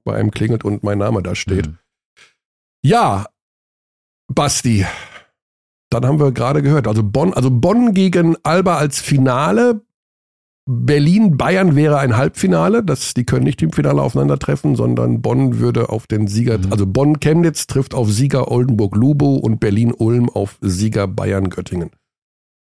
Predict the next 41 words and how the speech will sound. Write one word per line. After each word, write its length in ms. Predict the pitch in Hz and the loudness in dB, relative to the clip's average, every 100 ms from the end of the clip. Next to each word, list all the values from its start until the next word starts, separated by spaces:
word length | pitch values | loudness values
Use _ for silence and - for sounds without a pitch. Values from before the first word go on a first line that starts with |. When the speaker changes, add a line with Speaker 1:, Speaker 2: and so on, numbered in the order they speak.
| _ _ - | _ _ -4
Speaker 2:
Ich 140 | 151 | 0
wär 120 | 165 | 2
mir 100 | 175 | 2
nicht 140 | 180 190 | 2 0
Speaker 1:
Das 60 | |
Speaker 2:
so 60 | 180 | 0
Speaker 1:
ist 120 | 156 | 0
die 20 | |
Speaker 2:
sicher, 300 | 185 185 180 | 0 0 2
wie 160 | 165 147 | 2 0
Speaker 1:
Geschichte. 100 | 143 | 0
Speaker 2:
die 60 | 143 | 0
Serie 400 | 131 156 151 139 | 0 0 -2 -4
zwischen 400 | - 139 127 110 | -2 -2 0 0
Bayern 500 | 110 139 147 147 147 | 0 0 0 0 0
und 240 | 120 113 | -2 0
Berlin 380 | 113 113 143 170 | 0 0 2 0
ausgeht. 680 | - 147 - 147 156 - - _ _ _ _ _ _ | 0 -4 -4 -4 -4 -8 -20 _ _ _ _ _ _
Da 160 | 92 101 | -4 -2
wär 100 | 113 | 0
ich 60 | |
mir 120 | 117 | 2
nicht 160 | 113 104 | 2 2
so 100 | 107 | 2
Speaker 1:
Mhm. 40 | |
Speaker 2:
sicher, 400 | 127 151 165 151 | 0 0 -4 -4
aber 540 | - 113 127 131 135 - | -2 -2 0 0 0 -2
jetzt 260 | 104 117 - | -4 -6 -2
kommt 180 | 131 - | -2 0
mein 260 | 117 110 107 | 0 0 -2
Hot 160 | 123 | -4
Take 260 | - 117 117 | -2 -4 -4
des 160 | 113 - | -10 -6
Tages. 420 | 104 120 135 127 | -2 -2 -2 -4
Bis 280 | - 202 220 | -2 0 0
ich 160 | 208 | -2
was 220 | 165 151 | -2 -2
Gegenteiliges 720 | 139 165 180 143 131 127 123 - | 0 0 0 0 0 0 -4 -2
sehe, 380 | 131 107 90 110 _ _ _ _ _ _ _ - | -2 0 -2 -6 _ _ _ _ _ _ _ -4
ist 240 | 110 - | -4 -2
Bonn 320 | 123 135 147 | 0 2 0